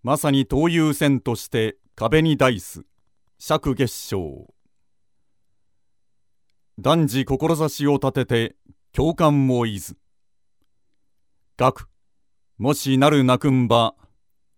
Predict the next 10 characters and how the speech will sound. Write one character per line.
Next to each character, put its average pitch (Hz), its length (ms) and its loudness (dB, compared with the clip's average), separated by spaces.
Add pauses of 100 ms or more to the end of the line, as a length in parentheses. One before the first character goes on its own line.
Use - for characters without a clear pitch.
(340)
ま 107 220 -2
た 127 240 2
帰 110 340 -2
ら 98 140 -4
す。 - 340 -16 (1600)
骨 127 300 2
を 120 220 2
う 117 80 -2
ず 117 160 -2
む、 117 200 -2